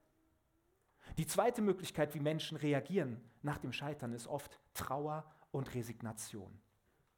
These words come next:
Man versucht es jahrelang, man gibt alles, es klappt nicht. Okay, ich gebe einfach auf.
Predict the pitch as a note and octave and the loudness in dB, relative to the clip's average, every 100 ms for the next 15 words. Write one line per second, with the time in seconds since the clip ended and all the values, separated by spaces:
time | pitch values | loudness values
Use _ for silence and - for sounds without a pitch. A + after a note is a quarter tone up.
0 | _ _ _ _ _ _ A2 G#2+ A#2 - | _ _ _ _ _ _ -6 -4 -4 -4
1 | D#3+ - - - - A2+ G#2+ G#2 A2 C3 | -8 -8 -8 -8 -4 -2 -2 -4 -6 -8
2 | C#3+ _ _ _ _ _ _ _ _ _ | -12 _ _ _ _ _ _ _ _ _
3 | - A2 C#3+ - - C3 C3 - - - | -6 -4 -4 -4 -4 -4 -4 -6 -12 -6
4 | A#2+ A#2+ G#2 G#2 - - D3 A2+ - _ | -6 -6 -8 -8 -10 -10 -10 -10 -14 _
5 | _ - - G#2 G#2 G#2+ F#2 - F#2+ - | _ -16 -8 -6 -6 -8 -12 -12 -12 -12
6 | E2+ - | -14 -16